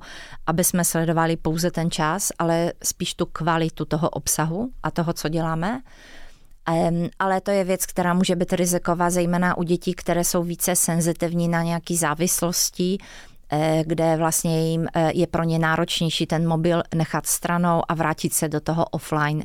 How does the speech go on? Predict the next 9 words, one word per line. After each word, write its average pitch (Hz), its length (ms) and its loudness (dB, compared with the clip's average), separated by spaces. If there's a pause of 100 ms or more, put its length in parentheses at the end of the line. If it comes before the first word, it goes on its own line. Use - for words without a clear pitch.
eh, 156 180 0
světa. 165 520 -2 (1200)
A, 175 420 2
mm, 175 400 2 (100)
pak - 180 -4
si 202 140 0
myslím, 196 600 2
že 180 220 2
kromě 185 560 2